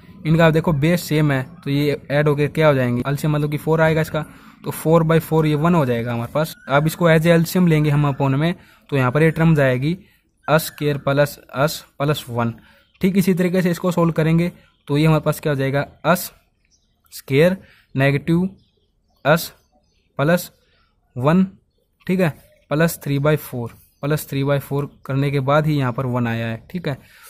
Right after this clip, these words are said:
तो simply ये नेगेटिव की फॉर्म में जाएगा यहाँ पर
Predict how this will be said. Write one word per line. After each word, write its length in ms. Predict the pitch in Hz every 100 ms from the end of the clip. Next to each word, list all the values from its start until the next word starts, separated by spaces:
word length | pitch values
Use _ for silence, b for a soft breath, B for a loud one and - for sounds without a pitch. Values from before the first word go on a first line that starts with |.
| B
तो 80 | 135
simply 440 | - 147 160 170 180 _ _ -
ये 160 | 139 147
नेगेटिव 340 | 139 131 151
की 80 | 151
फॉर्म 200 | - 165
में 80 | 160
जाएगा 260 | 156 156
यहाँ 180 | 156 135
पर 200 | 127 139